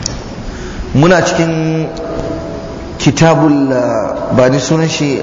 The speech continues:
ah, Fardul Jihad, faslu Fardul Jihad. Muna magana ne akan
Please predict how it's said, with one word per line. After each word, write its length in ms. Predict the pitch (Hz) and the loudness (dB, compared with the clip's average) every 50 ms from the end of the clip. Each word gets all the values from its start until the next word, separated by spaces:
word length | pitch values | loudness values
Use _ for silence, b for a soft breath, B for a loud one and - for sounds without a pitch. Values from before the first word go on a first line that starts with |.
| - | 0
ah, 240 | - 120 117 113 117 | 0 2 2 2 0
Fardul 480 | 117 - 156 160 160 156 139 147 139 127 | 0 0 2 2 2 4 2 2 0 0
Jihad, 340 | 113 127 127 131 135 131 - - - - B B B B B B B B B | 0 0 0 2 2 0 0 -2 -6 -4 B B B B B B B B B
faslu 600 | - - 180 175 - - - 165 165 165 160 156 147 | 2 4 4 4 4 2 0 0 2 2 2 0 0
Fardul 460 | - - 160 160 156 131 147 135 123 | 0 0 2 2 2 2 0 -2 0
Jihad. 400 | 110 123 123 131 127 113 98 113 117 | 0 0 0 2 0 0 0 -2 -2
Muna 200 | 147 156 151 139 | 0 0 0 0
magana 320 | 131 127 123 139 139 135 131 | 0 -2 -2 -2 -2 -2 -2
ne 120 | 131 131 87 | -2 -2 -4
akan 400 | 117 - 151 139 131 127 131 | -2 -2 -2 -2 -2 -2 -4